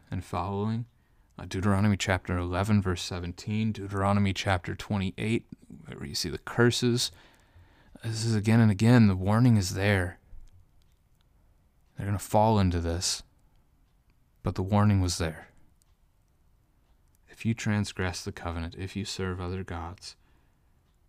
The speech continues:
and Israel will serve other gods. Uh, we're gonna see that challenge again in t-, tomorrow's text. It's probably the best known thing in all of Joshua,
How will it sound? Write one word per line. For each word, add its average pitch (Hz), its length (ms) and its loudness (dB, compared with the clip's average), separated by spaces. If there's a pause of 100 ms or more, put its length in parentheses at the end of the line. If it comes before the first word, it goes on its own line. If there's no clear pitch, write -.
(140)
and 80 100 -12
Israel 92 440 0
will 95 200 0
serve 104 340 0
other 90 220 -4
gods. - 540 -6 (200)
Uh, - 80 -6
we're - 100 -4
gonna 127 120 4
see 117 200 0
that 104 160 0
challenge 98 420 0
again 95 200 0
in 92 60 0
t-, - 240 -10 (120)
tomorrow's 90 440 2
text. - 380 -8
It's - 120 -20
probably 110 260 2
the 92 80 -6
best 92 280 -2
known 90 300 0 (340)
thing 95 160 0
in 82 80 0
all 85 200 0
of 82 100 -8
Joshua, 95 560 0